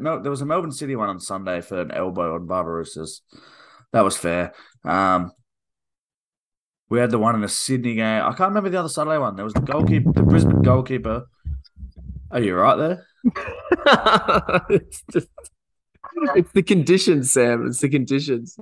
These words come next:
Speaker 1: There was the Bris-, the Brisbane goalkeeper got sent off. There was the,
Speaker 2: Yep.
Speaker 1: the MacArthur one. What was the other one?
Speaker 2: Uh, there was one in the,
Speaker 1: Oh, was
Speaker 2: uh,
Speaker 1: it,
Speaker 2: the
Speaker 1: um,
Speaker 2: Western United
Speaker 1: top
Speaker 2: game.
Speaker 1: of, top of Stanley?
Speaker 2: Yeah, top of Stanley.
Speaker 1: Yeah, yeah. Um,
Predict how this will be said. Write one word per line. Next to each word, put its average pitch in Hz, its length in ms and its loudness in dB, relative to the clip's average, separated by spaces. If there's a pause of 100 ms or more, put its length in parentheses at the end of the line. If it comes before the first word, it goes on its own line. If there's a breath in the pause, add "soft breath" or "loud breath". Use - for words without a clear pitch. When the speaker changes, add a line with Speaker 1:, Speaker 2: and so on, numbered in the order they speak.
(180)
Speaker 1:
There 165 100 4
was 160 140 4
the 170 80 2
Bris-, 180 280 2
the 156 140 -4
Brisbane 180 320 -2
goalkeeper 147 400 -2
got 135 120 -2
sent 143 200 -2
off. 135 300 -2 (160)
There 123 200 -6
was 127 160 -4
the, 123 360 -2
Speaker 2:
Yep. - 160 -10 (120)
Speaker 1:
the 123 60 -10
MacArthur 135 500 -2
one. 120 320 0
What 165 100 -6
was 214 100 -4
the 196 100 0
other 185 100 -2
one? 95 200 -6 (960)
Speaker 2:
Uh, 117 240 4
there 120 100 4
was 120 120 2
one 135 140 2
in 131 100 0
the, 120 720 2
Speaker 1:
Oh, 135 240 4
was 135 160 -2
Speaker 2:
uh, 123 40 -4
Speaker 1:
it, - 40 -4
Speaker 2:
the - 120 -4
Speaker 1:
um, 120 160 2
Speaker 2:
Western 120 260 0
United 113 340 -4
Speaker 1:
top 107 140 -6
Speaker 2:
game. 135 80 -2
Speaker 1:
of, 113 200 -6
top - 180 -12
of 110 60 -14
Stanley? 139 480 -4 (100)
Speaker 2:
Yeah, 110 160 2
top 120 200 -8
of 123 80 -6
Stanley. 110 340 -4 (360)
Speaker 1:
Yeah, 101 640 0 (200)
yeah. 95 340 0 (100)
Um, 113 440 0